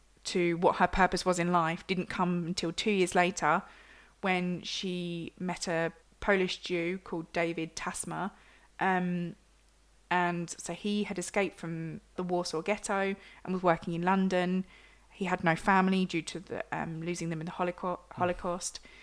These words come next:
Speaker 1: And Cecily became his friend, and they developed an incredible f-,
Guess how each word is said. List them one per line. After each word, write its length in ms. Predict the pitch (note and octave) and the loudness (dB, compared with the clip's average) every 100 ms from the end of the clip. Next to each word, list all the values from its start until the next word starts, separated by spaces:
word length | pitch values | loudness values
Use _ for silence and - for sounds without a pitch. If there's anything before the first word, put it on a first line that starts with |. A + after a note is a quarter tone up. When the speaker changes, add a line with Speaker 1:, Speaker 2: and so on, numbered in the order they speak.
| - - F3+ | -20 0 4
Speaker 1:
And 320 | F#3 F3+ F#3 | 4 4 2
Cecily 320 | G#3+ - G#3 | 0 2 0
became 380 | F#3 - F3+ E3 | 0 -2 -4 -4
his 140 | E3+ | -8
friend, 600 | - G3+ G3+ G3+ G3+ G3 - - - - | 2 4 6 6 4 2 -2 -20 -20 -6
and 300 | - F3+ F3 | 0 2 0
they 160 | - F3+ | 2 0
developed 340 | F3 E3 - F#3+ | 2 -2 -2 -8
an 60 | |
incredible 460 | F3 E3 F3 E3+ E3 | -8 -8 -6 -6 -8
f-, 140 | - | -10